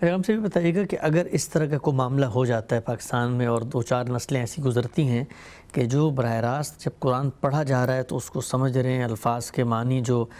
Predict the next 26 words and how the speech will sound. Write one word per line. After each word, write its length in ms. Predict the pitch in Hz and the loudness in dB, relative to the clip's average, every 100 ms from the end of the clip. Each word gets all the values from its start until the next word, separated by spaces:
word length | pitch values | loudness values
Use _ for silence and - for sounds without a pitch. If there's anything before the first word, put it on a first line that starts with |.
| - - | -20 -6
सामने 300 | 123 127 135 | -2 0 2
नज़र 260 | 123 127 | 2 2
आते 260 | 123 117 143 | 0 -2 -2
हैं 60 | 127 | -2
उनको 180 | 123 | 0
जानते 360 | 127 120 120 151 | 0 0 0 0
हैं, 200 | 139 143 - - - | 0 -2 -8 -20 -4
तो 60 | - | 0
ये 100 | 180 | 2
हमारे 320 | 165 131 143 | 2 2 0
यहाँ 120 | 190 | 0
जो 200 | 180 175 - | 2 0 0
मजहबी 1120 | 127 131 - _ _ _ _ _ - 170 185 | 0 0 -2 _ _ _ _ _ -2 2 2
इख्तलाफात 720 | 160 - 131 123 139 151 156 | 2 0 0 0 0 -2 -2
में 280 | 151 156 151 | 0 2 2
एक 280 | - 139 - - | 0 -2 -2 -4
तासुब 380 | 139 135 - 156 - | -2 -2 -4 -6 0
पैदा 220 | 143 139 | 0 2
हो 160 | 135 139 | 0 -2
के 140 | - | 0
एक 80 | 135 | 0
रद्दमल 440 | 131 123 139 160 | 0 0 0 2
पैदा 260 | 156 147 135 | 0 0 2
हो 100 | 139 | 2
जाता 260 | 131 123 | 0 0
है, 100 | 151 | -2